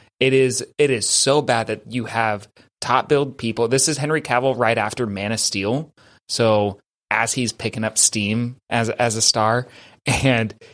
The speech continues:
he is not good in it. <laughs> He's not a good actor in it.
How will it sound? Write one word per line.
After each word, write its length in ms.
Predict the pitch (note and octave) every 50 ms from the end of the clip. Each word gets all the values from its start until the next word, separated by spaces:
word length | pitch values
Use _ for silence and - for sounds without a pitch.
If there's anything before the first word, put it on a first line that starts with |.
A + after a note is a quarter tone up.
| _ -
he 380 | - - - C#3+ C#3 D3 D#3 D3+
is 320 | - D3 D3 B2+ A#2 A#2
not 360 | A#2+ A#2 G#2+ G#2 A2+ - -
good 300 | - A2 F#2+ E2+ F2 - - - _ -
in 100 | A#2 G#2+
it. 320 | G2+ G2+ A2 - - - - - - - - -
<laughs> 280 | _ - - - -
He's 220 | - D3 C#3 - -
not 200 | D3+ A2 A2+ B2+
a 60 | A#2+
good 120 | G#2 - G#2
actor 400 | F#2 - - - - A2 G2 F#2
in 80 | F#2+ F#2
it. 160 | F#2 F#2+